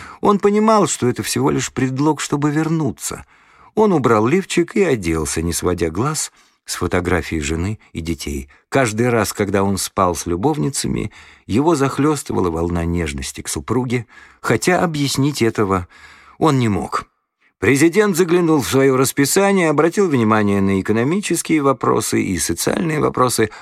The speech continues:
а также на собрание комитета по его избранию на второй срок. «Вас ждут!» — послышался голос из переговорного устройства. «Кто?» «Тот, кто с вами знаком. Она с самого утра ждёт в приёмной».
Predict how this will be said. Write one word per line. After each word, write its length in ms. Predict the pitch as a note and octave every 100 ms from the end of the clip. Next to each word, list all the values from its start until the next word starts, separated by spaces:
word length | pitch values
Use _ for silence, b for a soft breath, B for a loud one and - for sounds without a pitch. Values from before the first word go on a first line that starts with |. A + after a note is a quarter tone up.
| B B
а 160 | - -
также 360 | - F3+ E3
на 100 | D#3
собрание 540 | C3 A2+ G#2+ G#2+ G#2 G2
комитета 480 | F#2 F#2 - A2+ F2+
по 100 | F#2+
его 320 | F#2 F2 F2+
избранию 640 | E2 C#2+ F2 F#2 F#2 F2
на 100 | E2+
второй 320 | - D#2+ D#2
срок. 400 | - - - - - b b b b
«Вас 300 | A2 D#3 F3+
ждут!» — 500 | E3+ E3+ G3+ C3 - _ -
послышался 640 | A#2 - C#3+ - A2+ -
голос 520 | G2 G2+ D3+ E3+ - - B
из 160 | B2 -
переговорного 680 | B2+ A#2+ A#2+ A2 G#2+ G2+ G#2
устройства. 720 | G#2 - F2 E2 - - - _ _
«Кто?» 460 | - - C3 D2 - _ _ _ _ _ _ _
«Тот, 260 | - F#3 G#3
кто 220 | - G3+
с 100 | F3
вами 320 | C3+ C#3+ D3+
знаком. 720 | D3+ C3+ D3 C#3+ F#2 E2+ D#2 D#2 _ _ _ _
Она 300 | B A#2+ C3
с 80 | B2+
самого 460 | - D3+ C3+ C3 B2
утра 500 | A#2+ A2+ B2+ C3+ E3
ждёт 420 | C#3 A2 A2 A#2
в 80 | -
приёмной». 720 | B2+ B2 F2+ C2+ C#2 C#2 C#2